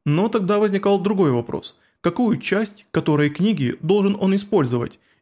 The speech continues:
и как ему поступить с этими знаниями? Айнс быстро пролистал страницы книги, которую держал в руках. Достигнув некоторой страницы,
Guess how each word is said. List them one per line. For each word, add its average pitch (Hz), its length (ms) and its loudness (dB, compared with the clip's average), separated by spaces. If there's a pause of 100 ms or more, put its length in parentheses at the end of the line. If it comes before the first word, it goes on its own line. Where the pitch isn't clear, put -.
и 143 40 -4
как 139 260 0
ему 139 180 2
поступить 151 500 -2
с - 80 -4
этими 139 280 -2
знаниями? 139 580 -2 (460)
Айнс 233 260 2
быстро 180 360 0
пролистал 151 440 0
страницы 143 420 0
книги, 127 360 0
которую 160 400 0
держал 139 300 2
в 139 40 0
руках. 135 380 -4 (480)
Достигнув 156 680 -2
некоторой 147 380 0
страницы, 160 580 -2